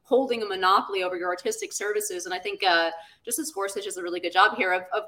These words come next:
pointing out that everything that we typically think of as expressive art actually also falls into this commercial category, right? Many great works of art were commissioned for money, right? Um, you talk,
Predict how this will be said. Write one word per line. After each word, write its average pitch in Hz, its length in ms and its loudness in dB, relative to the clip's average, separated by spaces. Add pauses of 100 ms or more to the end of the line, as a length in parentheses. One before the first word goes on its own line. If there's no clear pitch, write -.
pointing 214 280 0
out 190 240 6
that 190 160 -2 (480)
everything 320 540 4
that 220 120 -2
we 208 160 -4
typically 285 800 -6
think 330 280 2
of 180 280 4
as - 180 -4
expressive - 800 -4
art 208 360 2 (440)
actually 311 640 0
also 254 420 2
falls 233 400 0
into 262 280 0
this 220 200 -2
commercial 226 560 -2
category, 170 680 0
right? 208 240 2
Many 269 220 0
great 208 300 0
works - 260 -8
of - 100 -6
art 175 260 2
were 190 120 -6
commissioned 196 680 -6 (240)
for 202 220 0
money, 180 500 -2 (220)
right? 220 400 2
Um, 180 420 4 (240)
you 226 160 -6
talk, - 240 -2